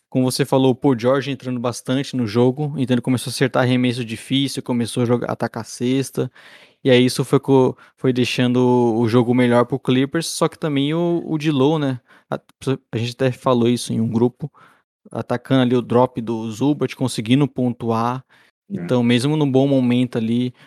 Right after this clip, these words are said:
Speaker 1: quando o Tal se consolidou com os problemas de falta, que teve que ir pro banco e ficou lá, sei lá, uns dez minutos fora do jogo,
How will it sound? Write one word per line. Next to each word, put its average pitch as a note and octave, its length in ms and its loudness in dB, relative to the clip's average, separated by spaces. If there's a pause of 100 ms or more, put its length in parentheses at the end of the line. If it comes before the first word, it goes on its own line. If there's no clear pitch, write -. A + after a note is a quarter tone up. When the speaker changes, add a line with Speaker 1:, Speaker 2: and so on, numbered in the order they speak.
(120)
Speaker 1:
quando C3 280 2
o B2 120 0
Tal B2+ 260 4
se - 180 -2
consolidou B2+ 680 2
com A#2 260 -4
os A2 140 -10
problemas A#2 240 2
de A2 80 -6
falta, A#2+ 520 0
que - 80 -20
teve A#2+ 220 0
que - 100 -10
ir G#2+ 40 -8
pro B2+ 140 0
banco A#2 420 0
e - 20 -2
ficou B2+ 340 -2
lá, A2+ 240 0
sei A#2+ 140 -6
lá, A2+ 100 -4
uns A2 120 -6
dez A#2+ 260 4
minutos A2+ 320 0
fora A#2 200 2
do A2+ 140 -2
jogo, A#2 400 -2